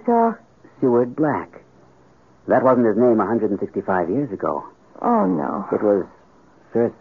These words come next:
Speaker 2: Seward something.
Speaker 1: And?
Speaker 2: He committed a murder for which a vagrant was arrested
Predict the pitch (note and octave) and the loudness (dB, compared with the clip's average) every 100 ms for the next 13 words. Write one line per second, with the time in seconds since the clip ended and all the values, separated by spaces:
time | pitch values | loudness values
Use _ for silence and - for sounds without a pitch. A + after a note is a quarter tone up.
0 | - A2+ G2 E2+ - _ - _ _ _ | -4 0 0 0 -4 _ -20 _ _ _
1 | - D#2+ D#2 - - - - - - - | -8 -6 -6 -8 -10 -20 -20 -20 -20 -20
2 | - _ _ - - A#3 A#3+ C#4 C#4 - | -20 _ _ -8 -2 0 2 4 2 0
3 | - - A2 A#2+ C#3 D3 C#3+ D#3 A2+ E2+ | -10 -6 -4 -2 0 2 2 2 2 0
4 | F#2+ - _ _ - _ - F2+ G#2 G#2 | -2 -8 _ _ -20 _ -4 0 2 0
5 | E2 C3 D3 G#2+ F#2 F#2 F2+ F2+ A#2 - | 0 0 2 0 -2 0 0 2 0 -2
6 | B2 | -10